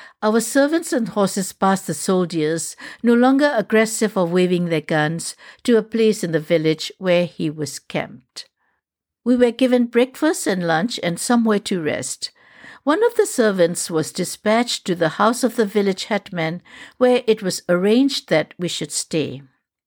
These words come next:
The headman and his family made us very welcome. They fed us wholesome food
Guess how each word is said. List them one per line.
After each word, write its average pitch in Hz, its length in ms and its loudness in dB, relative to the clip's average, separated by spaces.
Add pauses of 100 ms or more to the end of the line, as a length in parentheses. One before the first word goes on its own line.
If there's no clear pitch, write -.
(460)
The 214 80 -2
headman 240 500 2
and 196 180 0
his 180 160 -4
family 196 360 0
made 196 240 0
us 190 160 -2
very 277 320 2
welcome. 190 680 -2 (640)
They 220 160 4
fed 254 280 2
us 220 200 2
wholesome 311 560 0
food 226 500 -2